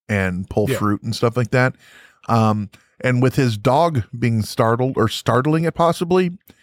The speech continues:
Speaker 1: I could totally see
Speaker 2: Yeah.
Speaker 1: a deer standing up. So I don't wanna say that part is crazy in any sort,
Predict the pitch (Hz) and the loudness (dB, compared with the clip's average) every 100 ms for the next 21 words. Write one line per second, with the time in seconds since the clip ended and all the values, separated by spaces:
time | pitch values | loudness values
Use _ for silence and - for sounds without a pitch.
0 | _ _ - 131 123 143 123 113 - 123 | _ _ -4 -2 2 2 2 0 2 0
1 | 113 104 110 107 101 101 104 104 - 113 | 0 -2 0 0 -2 -4 -2 -2 -2 -4
2 | 101 95 92 - - _ - - - - | -2 -4 -6 -6 -10 _ -20 -20 -10 0
3 | 135 143 147 127 - 131 113 117 - - | 2 4 4 2 2 0 2 0 -2 0
4 | 113 92 107 104 98 - _ _ _ _ | 0 0 -2 -2 -6 -12 _ _ _ _
5 | _ _ 170 _ - - - - _ _ | _ _ -20 _ -20 -20 -20 -20 _ _
6 | - - 143 151 139 110 117 107 101 95 | -12 -4 0 2 2 2 2 2 0 -2
7 | - 107 107 | 0 0 0